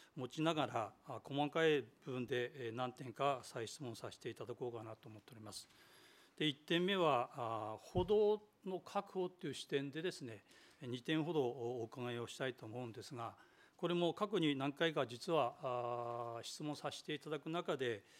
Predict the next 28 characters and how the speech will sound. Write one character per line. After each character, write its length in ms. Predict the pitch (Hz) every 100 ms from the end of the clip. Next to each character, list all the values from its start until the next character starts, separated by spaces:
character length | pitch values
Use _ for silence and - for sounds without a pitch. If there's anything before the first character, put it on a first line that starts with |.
| - - _
ま 60 | 135
あ、 20 |
そ 100 | -
の、 180 | 156 165
そ 140 | -
の 120 | 156
時 260 | - 139 185
折 200 | 175 160
に 80 | 151
お 120 | 127
い 60 |
て 100 | 120
で 80 | 180
す 100 | 180
ね、 220 | 139 110 - - 143
対 200 | 139 135
応 100 | 139
を 60 |
し 120 | 131
て 80 | -
い 60 | 139
た 100 | 151
だ 100 | 147
い 80 | 143
て 120 | 156
ま 140 | 175
す 120 | 165
し、 240 | - 120